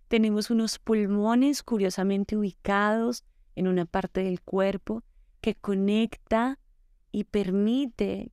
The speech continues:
que al inhalar ingrese aire a los pulmones y el oxígeno de ese aire pasa a la sangre, aire que además también tenemos como regalo. Es curioso cómo todo es tan perfecto.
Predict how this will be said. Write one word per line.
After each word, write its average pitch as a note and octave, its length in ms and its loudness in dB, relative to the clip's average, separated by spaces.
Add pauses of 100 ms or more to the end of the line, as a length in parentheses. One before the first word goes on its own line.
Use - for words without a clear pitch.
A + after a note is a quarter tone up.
que - 140 -2
al G#3 120 2
inhalar G3 600 2
ingrese F3+ 460 -2
aire G#3+ 280 2
a C4 60 2
los C4 180 0
pulmones A#3 720 0 (460)
y A3 100 0
el G#3 100 4
oxígeno G#3+ 520 0
de G#3 80 0
ese G3 180 -4
aire F#3+ 280 -2
pasa G#3+ 440 0
a G#3+ 40 2
la A3+ 120 2
sangre, F#3 520 -4 (500)
aire F#3 340 0
que G#3+ 120 -4
además G#3 580 2
también E3+ 340 -2
tenemos F3 460 -2
como E3+ 260 -4
regalo. F3 580 0 (1040)
Es - 200 -2
curioso B3 400 2
cómo C4 300 0
todo G#3+ 220 0
es G3+ 160 -6
tan G#3+ 280 0
perfecto. - 560 -4